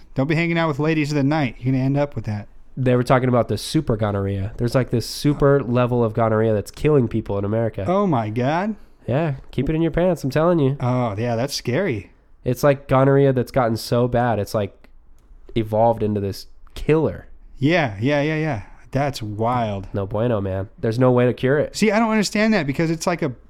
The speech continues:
Speaker 1: isn't it like a parasite? So once it kills you, then it's dead. It dies. I don't understand why parasites kill their hosts. That's what, that's something that's been going through my mind recently.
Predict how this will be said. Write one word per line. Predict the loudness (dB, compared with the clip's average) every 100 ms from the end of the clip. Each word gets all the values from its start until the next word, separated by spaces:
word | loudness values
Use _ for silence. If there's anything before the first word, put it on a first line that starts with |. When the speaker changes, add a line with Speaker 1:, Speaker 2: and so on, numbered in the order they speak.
| -14
Speaker 1:
isn't | -12 -4 -2 0
it | 0
like | 0 -4
a |
parasite? | -2 0 0 -2 -4 -6 -8 -16
So | -2 0
once | 2 -2
it | -4
kills | 2 2 4
you, | 0 0 0
then | 0
it's | -2 -2
dead. | -4 -2 -6 -6
It |
dies. | -4 -4 -4 -12 -20 -4
I | -2
don't | 0
understand | 0 0 0 0
why | 0
parasites | 0 -2 -2 -4 -2
kill | 0 0
their | 0
hosts. | 0 -4 -8 -16 -20 -20 -20 -6
That's | -4 -2
what, | -4 -8 -4
that's | -4 -2
something | -4 -2 0
that's | 0 0
been | 0
going | 2 0
through | 0
my | 0
mind | 0 0
recently. | -2 -6 -10